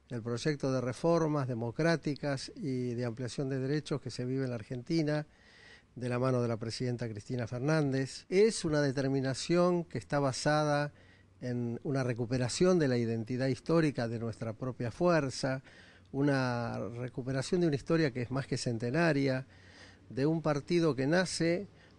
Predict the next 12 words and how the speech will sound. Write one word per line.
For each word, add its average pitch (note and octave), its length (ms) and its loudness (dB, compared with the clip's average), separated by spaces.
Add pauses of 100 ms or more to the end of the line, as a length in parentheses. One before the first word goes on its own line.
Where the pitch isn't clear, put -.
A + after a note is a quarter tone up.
para B2 180 -2
defender B2 380 -2
los C3+ 220 -2
intereses C3 480 -2
de A#2 80 -2
la A2+ 100 -4
clase C3 320 -4
trabajadora, C#3 760 0 (600)
y D3+ 200 2
en D3 120 4
estas A3 260 2
circunstancias, C#3+ 1120 0